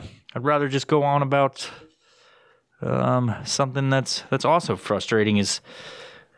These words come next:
we talked about it on an episode with David. He was, we were making fun of him about, uh, you know, planned obsolescence and shit like that. Um, but that's a very real thing. As, um, I've been trying to, uh,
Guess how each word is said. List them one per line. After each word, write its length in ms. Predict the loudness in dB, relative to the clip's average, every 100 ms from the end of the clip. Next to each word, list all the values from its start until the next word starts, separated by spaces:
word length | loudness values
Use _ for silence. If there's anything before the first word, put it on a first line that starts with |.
| -20 -16 -8
we 60 |
talked 240 | -2 0 2
about 140 | 2
it 60 | 4
on 160 | 4
an 40 | 2
episode 280 | 2 2 2
with 120 | 4
David. 300 | 4 6 6
He 80 | 6
was, 320 | 2 0 2
we 80 | 4
were 80 |
making 220 | 4 2 0
fun 200 | 2 4
of 100 | 4
him 200 | 4 4
about, 400 | 4 4 2 -6 0
uh, 440 | 2 4 2 0 -8 _ _ -6
you 60 | -2
know, 100 | -2
planned 400 | 0 0 2 4
obsolescence 840 | 4 2 2 2 2 0 -4 -2
and 160 | -2 0
shit 220 | 2 4
like 240 | 4 2
that. 280 | 0 0 -4 -18 -20 -20 -20 -20 -4
Um, 380 | 2 2 2 -2 -10 _ _ _ _ _ -18 -10
but 120 | -2
that's 180 | 2 2
a 40 |
very 300 | 4 4 6
real 180 | 6 4
thing. 320 | 2 0 2
As, 180 | 0 2
um, 400 | 4 4 2 0 -6
I've 160 | -4
been 120 | -2 0
trying 340 | 2 0 0
to, 320 | 2 4 6
uh, 320 | 6 4 2